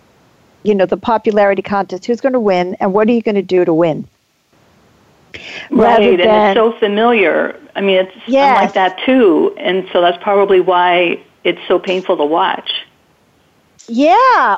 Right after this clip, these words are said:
Speaker 1: Oh, yes, it's so true. It's so true. And so our whole way of being on the planet is so oppositional and confrontational and, uh,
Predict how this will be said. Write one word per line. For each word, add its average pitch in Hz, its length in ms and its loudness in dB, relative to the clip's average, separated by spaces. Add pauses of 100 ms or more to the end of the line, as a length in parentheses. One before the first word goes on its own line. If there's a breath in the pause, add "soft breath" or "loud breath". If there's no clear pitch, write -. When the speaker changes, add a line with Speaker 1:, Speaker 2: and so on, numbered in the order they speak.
Speaker 1:
Oh, 311 160 2
yes, 302 500 0
it's 262 180 -6
so 247 180 -4
true. 285 500 -4 (520)
It's 254 160 -2
so 285 160 0
true. 320 360 0
And 220 260 0
so 240 400 0 (1000)
our 302 240 2
whole 294 400 0
way 269 320 2
of 185 300 -4
being 240 600 -4 (340)
on 247 180 0
the 226 100 -4
planet 269 540 0
is 220 140 0
so 254 320 -2
oppositional 220 760 -2
and 185 140 -4
confrontational 214 1000 -2
and, 185 260 -2 (120)
uh, 185 280 0